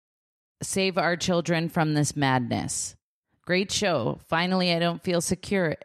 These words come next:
insecure any longer. I love John Dillerman. Best T V show ever. Um, John Dillerman, go ignore the haters. We love you. Um,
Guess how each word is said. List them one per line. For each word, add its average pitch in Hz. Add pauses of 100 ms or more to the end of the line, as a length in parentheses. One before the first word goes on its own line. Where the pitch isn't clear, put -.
(140)
insecure 180
any 151
longer. 131 (720)
I 156
love 160
John 151
Dillerman. 127
Best 139
T 147
V 139
show 143
ever. 147 (680)
Um, 147
John 165
Dillerman, 185
go 175
ignore 180
the 175
haters. 147
We 147
love 156
you. 131 (840)
Um, 156